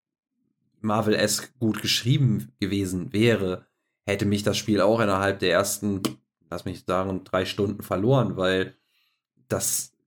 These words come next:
Konzept, der Gameplay-Loop ist immer das gleiche, immer und immer. Und was halt auch natürlich, äh, ein ganz großer Kritikpunkt war, es ist halt ein absolut stumpfes Draufhauen, auch wenn dir das gefällt, aber, äh,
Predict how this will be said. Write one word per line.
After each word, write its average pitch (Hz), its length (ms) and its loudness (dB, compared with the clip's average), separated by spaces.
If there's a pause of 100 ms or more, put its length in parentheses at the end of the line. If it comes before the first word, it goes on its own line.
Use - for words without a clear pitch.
(120)
Konzept, - 880 -4
der 92 160 -2
Gameplay-Loop 101 580 -2
ist - 320 -6
immer 160 600 2
das 139 280 -2
gleiche, 131 440 0
immer 151 360 -2
und 127 100 0
immer. 123 380 -2 (380)
Und 107 400 0 (120)
was 107 240 -2
halt - 160 0
auch 131 300 0 (760)
natürlich, 131 640 2
äh, 107 340 2
ein 113 120 -2
ganz 110 240 0
großer 113 200 -2
Kritikpunkt 123 640 -2
war, 85 160 0
es 123 120 -4
ist 127 200 -6
halt 123 260 -2
ein - 100 -10
absolut 131 600 0
stumpfes 147 920 0 (560)
Draufhauen, 127 800 0
auch - 200 -6
wenn 101 100 0
dir 101 100 2
das 104 140 0
gefällt, 123 500 0
aber, 95 480 2
äh, 98 380 2